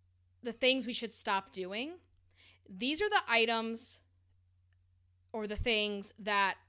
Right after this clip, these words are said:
are not working for you. They either need to be completely stopped,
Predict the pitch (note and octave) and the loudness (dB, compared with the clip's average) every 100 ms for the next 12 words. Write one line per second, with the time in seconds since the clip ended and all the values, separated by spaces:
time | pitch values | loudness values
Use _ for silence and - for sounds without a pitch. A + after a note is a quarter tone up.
0 | - A3+ A#3 A#3 G3+ G3+ G3 F#3 - F#3 | -6 -2 2 0 0 -6 -6 -10 -8 -10
1 | E3 - A3+ _ _ _ _ _ - - | -12 -14 -18 _ _ _ _ _ -20 -20
2 | _ A3+ A#3+ A#3 C4 C#4+ D4+ C4+ B3+ A#3+ | _ 2 2 2 -2 0 -2 0 -2 -2
3 | B3+ G3+ A3 G#3 G3+ _ _ _ _ _ | -8 -6 -4 -4 -8 _ _ _ _ _
4 | _ _ - G#3+ F#3 B3 A#3+ C4+ - G3+ | _ _ -12 -10 -6 -6 -6 -8 -4 -2
5 | G3+ - - | -2 -6 -20